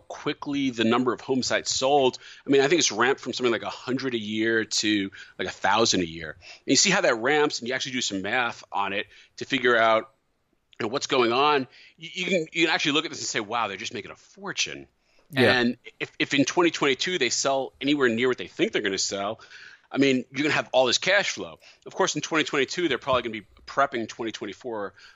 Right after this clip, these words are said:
Speaker 1: uh, home <laughs> sites, so you're not gonna see that cash flow.
Speaker 2: <laughs>
Speaker 1: But a-, at some point, you know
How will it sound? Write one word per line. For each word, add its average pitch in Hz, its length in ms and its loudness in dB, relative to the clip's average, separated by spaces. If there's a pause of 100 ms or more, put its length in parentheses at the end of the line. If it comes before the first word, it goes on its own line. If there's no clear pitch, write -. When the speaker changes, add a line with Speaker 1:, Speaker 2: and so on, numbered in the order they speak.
(120)
Speaker 1:
uh, 92 120 -6
home 160 200 2
<laughs> - 160 4
sites, 98 320 -4
so 127 100 2
you're 117 140 2
not 123 60 4
gonna 123 100 0
see 104 140 -4
that 170 120 6
cash 135 280 -4
flow. 87 220 -12
Speaker 2:
<laughs> - 60 -20 (640)
Speaker 1:
But 175 280 4
a-, 190 160 0
at 196 80 0
some 269 180 2
point, 226 320 2 (300)
you 175 160 -2
know 160 240 -2